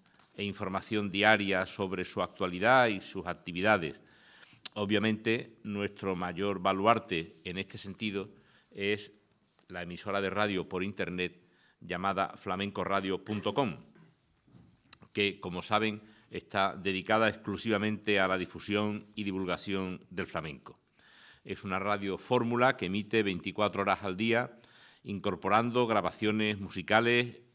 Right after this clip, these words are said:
y elementos explicativos y divulgativos de las figuras, de los palos y de la historia del flamenco. Desde hace año y medio, fundamentalmente a petición de los oyentes, además,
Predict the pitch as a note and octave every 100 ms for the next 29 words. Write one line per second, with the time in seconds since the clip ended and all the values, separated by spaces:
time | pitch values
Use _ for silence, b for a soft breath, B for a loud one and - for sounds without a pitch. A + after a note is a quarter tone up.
0 | - F#2+ F2+ F2+ G#2 A2+ - A#2 A#2 A#2+
1 | F#2+ - F#2+ F2+ - A2 G#2+ G#2 F#2 F2+
2 | E2+ D#2+ G#2 G2+ G#2 G#2 B B B -
3 | F2+ F#2 - G2 B2 B2 B2 A2 F#2+ -
4 | A2+ A2+ A2 A2 F#2+ F2 - F2+ F2 D#2+
5 | C#2+ C#2 - _ _ _ b b b b
6 | b b - F2 A2 A2+ B2 A2+ A2+ A2
7 | G#2 C#3 A#2+ C3 C3+ A2 F#2+ F2+ E2 G#2
8 | G#2+ G2+ F#2+ F#2+ F#2+ A2 G2 F#2 F#2+ F2
9 | F2+ G#2+ A2 A2+ G2+ F2 F2 G#2 A2+